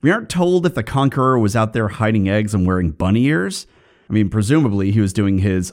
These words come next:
"I'm wearing a crown in public so you bumpkins can all see I'm king" that he'd begun doing on major holidays. But however he celebrated Easter, he was doing it in the South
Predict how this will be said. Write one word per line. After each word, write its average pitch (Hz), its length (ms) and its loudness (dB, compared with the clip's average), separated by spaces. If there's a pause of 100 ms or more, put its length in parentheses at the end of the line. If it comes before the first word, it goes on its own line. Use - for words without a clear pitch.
(140)
"I'm 98 320 0
wearing 95 340 2
a 90 60 -4
crown 104 300 -2
in 82 100 -2
public 101 460 -4
so - 140 -6
you 95 140 0
bumpkins 98 680 -2
can 98 120 0
all 87 120 -2
see 90 200 -2
I'm 76 140 -4
king" 73 520 -2 (300)
that 95 80 -2
he'd 95 100 0
begun 92 320 0
doing 87 260 0
on 82 140 0
major 78 260 -4
holidays. 80 600 -4 (520)
But - 320 -2
however 196 580 -2
he 165 220 2
celebrated 110 760 0
Easter, 80 560 -8 (280)
he 131 200 0
was 208 220 0
doing 127 400 2
it 80 140 -4
in 80 80 2
the 78 80 -2
South 80 580 -4